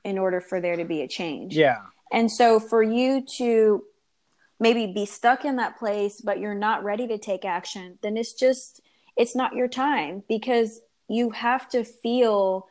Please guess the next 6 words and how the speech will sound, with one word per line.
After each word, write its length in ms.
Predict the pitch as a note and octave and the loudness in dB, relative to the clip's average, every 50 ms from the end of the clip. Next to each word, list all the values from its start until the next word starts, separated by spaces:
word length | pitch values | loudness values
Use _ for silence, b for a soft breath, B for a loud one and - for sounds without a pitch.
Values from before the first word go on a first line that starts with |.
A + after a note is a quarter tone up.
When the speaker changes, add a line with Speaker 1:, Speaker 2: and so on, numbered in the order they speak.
| b b b b b b | b b b b b b
Speaker 1:
inspired 720 | - G#3 G3+ G3 - - - G#3 G#3 G#3 G#3+ G#3 G#3 G#3 G3+ | -6 -6 -6 -6 -8 0 2 6 6 6 6 4 2 0 -2
and 120 | F#3+ F#3 | -2 -4
empowered 600 | F#3 F#3 F#3 - G#3+ G#3 G#3+ G#3+ G3+ F#3+ F#3 F#3+ | -8 -8 -8 -2 0 0 2 2 2 0 -2 -4
to 340 | - - G#3+ F#3 F#3 E3 - - _ _ _ _ _ | -6 -4 -2 -2 -2 -2 -4 -8 _ _ _ _ _
make 400 | - G3 G3+ G#3 A3 B3 G#3+ - | -6 -2 2 4 4 2 2 -2
the, 200 | - G#3 G3 G3 | -4 -2 -2 -2